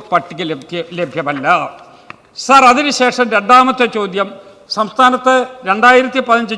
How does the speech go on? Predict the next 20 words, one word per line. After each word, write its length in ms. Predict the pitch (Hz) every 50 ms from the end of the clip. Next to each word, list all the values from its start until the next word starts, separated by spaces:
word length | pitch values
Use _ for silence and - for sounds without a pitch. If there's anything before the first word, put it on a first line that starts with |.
| 175 190
ജനുവരി 320 | 196 202 214 226 226 220 208
മുതൽ 160 | 208 196 220 214
ഇങ്ങോട്ട് 380 | 214 214 220 220 208 - - 165 - - - - - _ _ _
സ്ത്രീപീഡനം, 680 | _ - 202 208 226 220 214 214 214 214 214 220 233 247 233 - - - - - - - 180 185
അക്രമം, 380 | 185 - 226 226 220 226 226 247 254 - - - - - - -
കവർച്ച, 400 | 196 202 214 214 202 208 - 220 220 240 262 - - - - -
കൊള്ള, 260 | - 202 214 214 226 233 220 - - - - - - - - - _ 185
അതിൻ്റെ 400 | 208 214 226 233 233 220 233 220 196 - - - - 180
വിവരം, 300 | 196 214 220 214 214 208
വിശദവിവരം, 600 | - - 220 202 214 208 190 202 196 190 196 180 - - - - - - - 185
അതിന് 260 | 196 202 208 214 226 233 - - 170 180
വിവരം 280 | 196 208 214 208 202 185 - -
ശേഖരിച്ചു 420 | 185 175 175 185 165 143 - 170
വരുന്നു. 380 | 160 165 170 160 160 180 190 185 - - - - - - - - _ _ _ _ _ _ _ _ _ - 190
വീണ്ടും 420 | 254 294 294 285 294 302 247 247 - - 247
സാർ, 180 | 262 262 240 - - - - - - - - - 190
രണ്ടായിരത്തി 560 | 208 220 240 262 269 262 269 269 - - 262 233 -
പതിനഞ്ച്, 420 | 226 233 226 233 240 202 233 233 226 226 - 185
രണ്ടായിരത്തി 520 | 202 202 208 226 226 240 240 240 - 226 233 220
ഇരുപത്തിമൂന്ന് 520 | 202 220 214 226 226 226 220 220 220 220